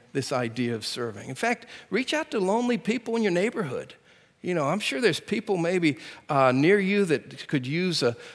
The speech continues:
a, a visit, uh, a, a catch-up, uh, uh, take them a plate of cookies. I encourage you to do that. Uh, make it about them, not yourself. So,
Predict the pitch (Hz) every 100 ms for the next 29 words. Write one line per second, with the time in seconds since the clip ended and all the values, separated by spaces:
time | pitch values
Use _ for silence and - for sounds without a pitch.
0 | - 135 127 120 117 151 196 190 196 180
1 | - - - 127 117 110 - 120 110 113
2 | 113 - 180 175 190 185 180 - 110 -
3 | - - - 120 113 170 233 208 220 220
4 | - 202 - - - - - _ - -
5 | 147 135 170 160 139 135 123 127 104 82
6 | - - _ - - - 117 117 123 202
7 | 220 196 165 165 160 143 120 113 117 117
8 | 120 110 - 95 - - - 135